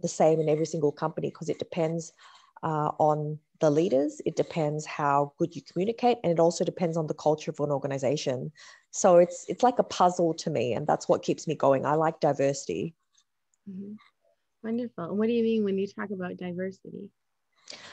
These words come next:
Speaker 1: As in, um, like, a change manager's job,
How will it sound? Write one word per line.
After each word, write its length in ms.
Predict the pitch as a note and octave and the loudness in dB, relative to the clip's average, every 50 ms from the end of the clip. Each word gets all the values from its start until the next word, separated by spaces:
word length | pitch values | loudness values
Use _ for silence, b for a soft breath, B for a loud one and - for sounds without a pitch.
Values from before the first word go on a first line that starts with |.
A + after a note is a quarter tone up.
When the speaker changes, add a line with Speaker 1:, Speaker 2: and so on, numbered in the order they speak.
| B B B B B | B B B B B
Speaker 1:
As 260 | - F3 F3+ E3 F3 | -2 0 0 2 4
in, 260 | F3+ F3+ F3 F3 F3 E3+ | 6 6 6 6 4 4
um, 640 | C#3 E3 E3+ E3 E3 E3 E3 E3 E3 E3 E3+ E3 - _ _ _ _ _ _ _ _ _ _ B B B B B B B B B B _ - | 4 4 2 2 0 -2 -4 -6 -6 -8 -10 -12 -14 _ _ _ _ _ _ _ _ _ _ B B B B B B B B B B _ 0
like, 240 | F#3 F#3+ F3+ - - | 0 0 0 0 0
a 80 | - G3+ | -2 -2
change 400 | - - - A3+ A#3 A#3+ A#3+ - | -2 0 2 2 2 2 0 0
manager's 400 | A#3 A3 G#3+ F#3+ F3+ F#3+ F3 D#3 | 0 0 0 0 0 -2 -2 -4
job, 420 | D3+ - - G3+ E3 F3 A#3 B3+ | -6 -6 -2 2 2 2 2 2